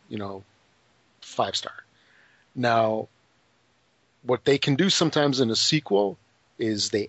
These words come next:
add too much crap to it, and they overcomplicate things,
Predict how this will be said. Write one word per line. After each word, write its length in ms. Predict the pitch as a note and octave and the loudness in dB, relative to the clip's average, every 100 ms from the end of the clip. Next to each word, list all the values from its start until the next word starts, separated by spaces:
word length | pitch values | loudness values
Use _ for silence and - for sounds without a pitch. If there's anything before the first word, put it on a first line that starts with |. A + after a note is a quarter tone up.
| - | 0
add 300 | A#2+ B2 A2+ | 2 2 0
too 300 | - - G3 F#3+ | -2 2 4 4
much 500 | C#3+ B2+ - - - - | 4 4 2 0 -4 -6
crap 360 | - C3+ A#2 | 0 0 0
to 220 | - B2 A2+ | 0 4 4
it, 140 | - - - - - | 2 -6 -20 -18 -6
and 140 | A2+ G#2+ | -2 0
they 100 | G#2 | 2
overcomplicate 1000 | C3 C#3 C3+ - A#2 A#2 C#3 - C#3+ - | 4 4 2 2 0 0 -2 0 0 2
things, 460 | D3+ C#3 C3+ - | 2 2 0 -6